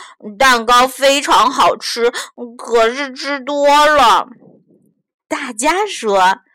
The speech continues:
：“也许一连过五个生日太多了吧？”“是的，嗯，一次过一个生日就够了。”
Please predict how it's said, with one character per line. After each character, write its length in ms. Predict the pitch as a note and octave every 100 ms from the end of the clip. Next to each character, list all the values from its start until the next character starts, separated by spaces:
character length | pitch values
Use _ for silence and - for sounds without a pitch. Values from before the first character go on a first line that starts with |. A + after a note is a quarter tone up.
| - - - _ -
：“也 300 | G#3+ A3 -
许 240 | - A#3+
一 200 | B3 D4+
连 280 | B3 A#3 C#4
过 200 | E4+ D#4+
五 160 | B3
个 140 | G3 A3+
生 260 | D#4+ D#4+
日 140 | E4 E4
太 240 | A#4+ E4+
多 180 | C4 E4 A4+ B4+ C5 G4+
了 80 |
吧 460 | A#3+ A3 F#3 - - _ _ - _ _ - C4+
？”“是 300 | - E4 F#4
的， 400 | C#4+ C#4+ A#3 A3 - _ _ _
嗯， 360 | G3+ B3 B3 -
一 240 | A3+ A3
次 320 | B3 - D#4+ C#4+
过 240 | D#4 D4+
一 240 | B3 G#3
个 220 | G#3 E4+ F#4+
生 400 | E4 C#4+ C#4 C4+
日 80 |
就 240 | A3+ C4 A#3+
够 400 | B3+ C4+ B3 A#3
了。” 540 | A3 G3+ F3+ D3 -